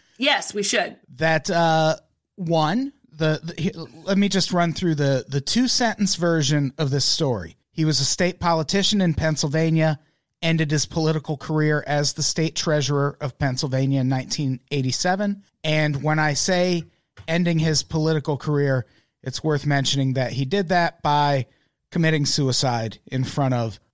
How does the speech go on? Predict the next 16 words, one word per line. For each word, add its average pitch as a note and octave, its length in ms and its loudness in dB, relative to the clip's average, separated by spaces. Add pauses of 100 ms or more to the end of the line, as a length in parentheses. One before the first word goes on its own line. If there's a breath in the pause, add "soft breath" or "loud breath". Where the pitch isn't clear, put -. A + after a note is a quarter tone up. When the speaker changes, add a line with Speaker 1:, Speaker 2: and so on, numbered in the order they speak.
(120)
Speaker 2:
a D#3 80 -2 (260)
bunch D3 320 2
of C3 100 -2
television A2 600 -4
cameras. - 600 -6 (360)
Speaker 1:
Like, A#3+ 300 -2
on A#3+ 340 2
live G#3+ 340 0
T G#3 140 -6
V, F3+ 300 -4 (100)
basically. F#3+ 480 -4
Speaker 2:
Yeah. A#2 240 -6
Speaker 1:
I G3+ 120 0
mean, G3+ 480 0
Speaker 2:
Well, F3 260 0
Speaker 1:
uh, G#2 100 -2